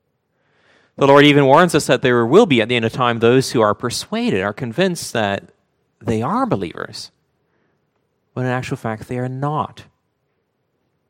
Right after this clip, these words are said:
Matthew seven, "Not everyone who says to me,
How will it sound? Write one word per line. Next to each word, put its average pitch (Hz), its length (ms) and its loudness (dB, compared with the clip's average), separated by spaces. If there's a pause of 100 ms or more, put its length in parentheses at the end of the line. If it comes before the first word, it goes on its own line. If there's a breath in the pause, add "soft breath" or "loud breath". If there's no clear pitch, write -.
(800)
Matthew 127 280 -6
seven, 120 500 -4 (280)
"Not 151 380 0
everyone 123 640 -2 (340)
who 123 120 -4
says 185 380 0
to 208 120 -8
me, 95 320 -8